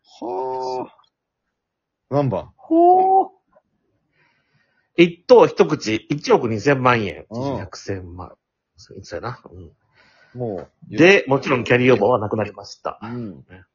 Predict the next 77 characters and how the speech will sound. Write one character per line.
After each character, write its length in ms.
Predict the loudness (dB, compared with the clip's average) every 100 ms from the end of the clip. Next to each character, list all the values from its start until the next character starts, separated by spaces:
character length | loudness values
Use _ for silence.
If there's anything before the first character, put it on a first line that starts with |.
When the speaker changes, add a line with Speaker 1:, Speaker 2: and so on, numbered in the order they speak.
| _ _ _ _ _ -18
Speaker 1:
あ、 120 | -18
そ 160 | _ -12
っ 60 | -10
か、 120 | -10
も 60 | -10
う 20 |
そ 120 | -8
ん 40 | -4
だ 60 |
け 60 | -2
出 100 | -2
た 80 | 0
ら。 60 |
Speaker 2:
ま 160 | 2 2
だ、 280 | 0 0 _ -20
Speaker 1:
う 260 | -16 -16
ん。 60 | -16 _ _ _ _ _ _ _ _ _ _ _ _ -4
Speaker 2:
当 80 | 0
た 80 | 0
っ 60 |
て 80 | 0
る 60 | 0
か 60 |
も 60 | 0
わ 60 |
か 80 | 0
ら 80 | -2
へ 20 |
ん 40 | -4
か 80 |
ら。 140 | -12 -14 _ -16
え？ 320 | -10 -10 -12 _ _ _ _ _
Speaker 1:
ま 220 | -16 -14
あ 40 |
ま 140 | -12 -14 -16 -18
あ、 40 |
ま 340 | -14 -14 -14 -16
あ、 40 | _
そ 140 | -10 -6
う 20 |
だ。 200 | -6 -8 _ _ _ _ _ _ _ _ _ _ -12
忘 80 |
れ 60 | -8
た。 100 | 4
Speaker 2:
そ 180 | 6 6
う 40 |
そ 180 | 6 4
う。 100 | 4
Speaker 1:
う 160 | -4 -10
ん。 80 | -4
Speaker 2:
そ 100 | -4
う。 160 | -4 -14 _ _ _ _ _ _ _ _ _ _
三 320 | 0 0 2
等 160 | 6 6
当 60 | 6
た 80 |
っ 20 | 0
て 80 | -2
る 60 |
か 60 | -2
も 80 | -2
し 80 |
ら 120 | -2 -2
ん 60 |
し。 280 | -4 -14 -12
Speaker 1:
三 220 | -10 -8
等 60 | -4 -2 -4
の 60 | -8
可 120 | -10
能 100 | -8
性 120 | -6
あ 40 | -8
る 60 |
よ。 180 | -8 -14 -8
Speaker 2:
ね。 60 |
Speaker 1:
は 120 | -8
い。 140 | -8